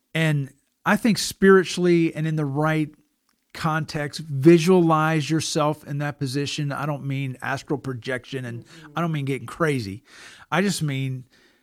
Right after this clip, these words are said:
Speaker 1: having that self-talk, which is reflective of God's word. "No, I am seated with Christ in the heavenlies. I am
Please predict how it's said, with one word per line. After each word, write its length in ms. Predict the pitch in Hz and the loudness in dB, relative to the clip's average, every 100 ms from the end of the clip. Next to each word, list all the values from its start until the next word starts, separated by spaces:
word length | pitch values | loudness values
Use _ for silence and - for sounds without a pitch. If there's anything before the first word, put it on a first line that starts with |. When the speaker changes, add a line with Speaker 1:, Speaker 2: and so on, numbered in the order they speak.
| _ _ _ _ _ _ _ | _ _ _ _ _ _ _
Speaker 1:
having 360 | 156 175 170 160 | 2 2 2 0
that 160 | 147 | -2
self-talk, 840 | 123 - 165 156 - 127 123 123 - - | -4 -2 0 -2 -6 -6 -6 -10 -20 -6
which 300 | 143 143 143 | -4 -4 -4
is 140 | 123 | -6
reflective 580 | 127 - 156 143 147 117 | -6 -6 -4 -4 -6 -6
of 160 | 113 | -8
God's 320 | 113 131 123 120 | -6 -6 -6 -6
word. 360 | 131 127 113 | -6 -4 -4
"No, 200 | 143 131 - | -6 -6 -2
I 260 | 214 208 - | -2 -2 -4
am 240 | 190 208 | -2 0
seated 300 | - - 113 107 | 0 -4 -6 -8
with 160 | 104 | -10
Christ 340 | - 87 104 - | -12 -14 -12 -14
in 60 | |
the 60 | 101 | -14
heavenlies. 440 | 90 82 - - _ _ - - - - | -16 -18 -20 -20 _ _ -20 -20 -20 -8
I 280 | 165 214 208 - | -2 0 -2 -2
am 360 | 185 202 170 | 2 2 2